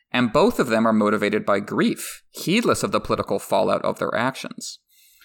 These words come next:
Lord Karstark calls Catelyn a traitor,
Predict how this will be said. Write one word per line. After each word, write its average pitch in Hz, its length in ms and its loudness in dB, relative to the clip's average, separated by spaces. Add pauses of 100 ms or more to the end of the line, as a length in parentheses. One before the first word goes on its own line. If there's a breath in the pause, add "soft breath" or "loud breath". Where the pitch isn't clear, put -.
(260 soft breath)
Lord 220 220 4
Karstark 185 540 2
calls 127 340 2
Catelyn 113 480 2
a 85 60 -4
traitor, 190 600 2